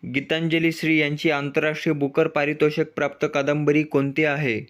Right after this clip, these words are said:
Tomb of Sand. भारतीय संविधानाने कोणत्या देशाकडून समवर्ती सूची घेतली आहे?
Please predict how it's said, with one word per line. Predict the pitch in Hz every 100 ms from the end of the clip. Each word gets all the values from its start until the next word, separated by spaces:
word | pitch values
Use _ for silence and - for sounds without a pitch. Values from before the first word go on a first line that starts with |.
| _ _ _ _ _ _ _ _ _ _ _ _ - 988 988 988 - _ _ _ _ _ _ _ -
Tomb | 143 156
of | 87 143 - - 151
Sand. | 143 131 110 - _ _ _ _ _ _ _ _ _ _ _ _ _ _ _
भारतीय | 117 127 127 - 165
संविधानाने | 160 156 160 151 151 156 156
कोणत्या | 156 147 147
देशाकडून | 156 151 160 151 156 151
समवर्ती | 147 147 151 151 147 156
सूची | 151 147 - 160
घेतली | 143 139 151
आहे? | 143 143 127